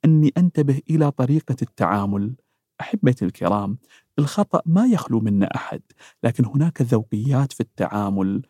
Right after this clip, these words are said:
لابد أن نحرص عليها، ولابد أن نربي أنفسنا على التعامل عن، بهذه الذوقيات مع الناس.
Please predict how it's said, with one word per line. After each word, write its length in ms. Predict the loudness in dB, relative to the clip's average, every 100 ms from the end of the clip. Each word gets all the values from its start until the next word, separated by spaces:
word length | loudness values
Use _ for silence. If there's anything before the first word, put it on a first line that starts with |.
| _ -8
لابد 440 | -2 0 0 -2 -4
أن 140 | -6 -6
نحرص 420 | -6 -6 -6 -4
عليها، 600 | -4 0 0 -2 -6 -8 -20 -20 -4
ولابد 520 | 0 2 2 0 -4 -4
أن 160 | 0 2
نربي 480 | 2 2 -2 -2 -2
أنفسنا 840 | 0 -2 0 -2 2 2 2 -2 -8 _ _
على 240 | -4 0 -2
التعامل 920 | -4 -6 -4 0 0 2 4 4 0 _ _ -6 -6 -4
عن، 340 | 0 2 2 2
بهذه 480 | 0 0 0 2 2
الذوقيات 760 | 2 2 2 0 0 0 0 0
مع 160 | 0 2
الناس. 520 | 0 -2 -6 -10